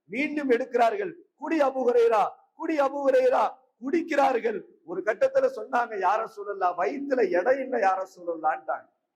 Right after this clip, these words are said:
பிறகு ரசூல் ஸல்லல்லாஹு அலைஹி வஸல்லம்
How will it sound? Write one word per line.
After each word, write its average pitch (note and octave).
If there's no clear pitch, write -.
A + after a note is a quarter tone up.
பிறகு D3+
ரசூல் D3
ஸல்லல்லாஹு F3
அலைஹி D#3+
வஸல்லம் C#3+